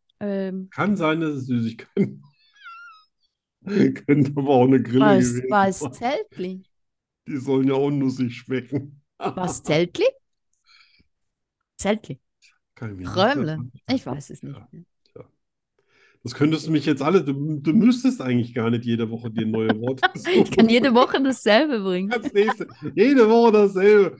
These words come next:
Speaker 2: Ich
Speaker 1: Was
Speaker 2: bin
Speaker 1: war?
Speaker 2: sicher, selbst nach fünf Wochen würde ich nicht drei Punkte machen. <laughs>
Speaker 1: <laughs>
Speaker 2: Das ist
Speaker 1: Ja.
Speaker 2: beschämend.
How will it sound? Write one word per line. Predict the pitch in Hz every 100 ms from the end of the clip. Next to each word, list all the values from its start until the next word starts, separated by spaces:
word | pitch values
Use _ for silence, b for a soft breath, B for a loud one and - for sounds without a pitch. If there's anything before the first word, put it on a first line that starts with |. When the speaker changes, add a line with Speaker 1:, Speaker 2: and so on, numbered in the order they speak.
| B B
Speaker 2:
Ich | 151 147
Speaker 1:
Was |
Speaker 2:
bin | 233
Speaker 1:
war? | 320 320
Speaker 2:
sicher, | 226 151
selbst | 156 202 -
nach | 170 156
fünf | - 240 262 151
Wochen | 185 214 160 139
würde | 170 190
ich | -
nicht | 185 202
drei | 160 151 180
Punkte | 190 180 165 156
machen. | 120 113 110 - _ _
<laughs> | 180
Speaker 1:
<laughs> | 196 190 - 185 - - - - - - - - 185 - - - - 294 302 - 185 190 202 190 B B B _ _ -
Speaker 2:
Das | 139
ist |
Speaker 1:
Ja. | 131 131 139
Speaker 2:
beschämend. | 190 - - 139 110 165 -